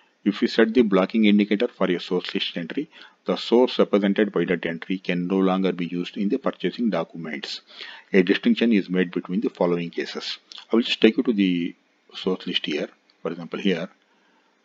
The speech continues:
I will take you to any source list. For example, let me just go to logistics, logistics, material management, purchasing, okay, master data,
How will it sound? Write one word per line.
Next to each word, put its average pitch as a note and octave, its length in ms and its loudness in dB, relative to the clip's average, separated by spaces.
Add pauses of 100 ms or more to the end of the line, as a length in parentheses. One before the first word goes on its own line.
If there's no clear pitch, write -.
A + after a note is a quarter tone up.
(140)
I F2 100 -4
will F2+ 200 -6 (140)
take - 140 -8
you G#2 80 0
to G#2+ 160 -2
any G2 200 0
source - 320 -8
list. E2 180 -8 (100)
For E2 60 -12
example, E2+ 360 -6 (200)
let F2+ 220 -2
me F#2+ 120 -2
just E2+ 320 -8
go E2 320 -8
to F#2 140 -8
logistics, - 800 -8 (1160)
logistics, - 920 -10 (480)
material F#2 400 2 (140)
management, G#2 360 -8 (640)
purchasing, - 580 -2 (760)
okay, - 360 -2 (380)
master F2+ 320 0 (100)
data, A2+ 260 0